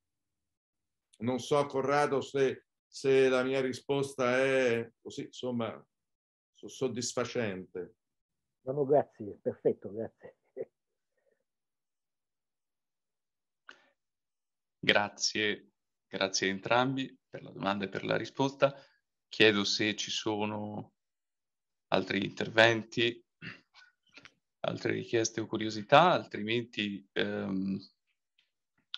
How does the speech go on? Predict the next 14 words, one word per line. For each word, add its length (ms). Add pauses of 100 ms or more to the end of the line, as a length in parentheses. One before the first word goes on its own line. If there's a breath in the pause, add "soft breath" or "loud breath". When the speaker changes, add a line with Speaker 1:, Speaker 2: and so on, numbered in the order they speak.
Speaker 3:
vorrei 200
fare 200
io 180
una 160
considerazione 720
a 40
margine 840 (720)
di 140
quello 180
che 80
è 40
stato 280
detto 440
finora 760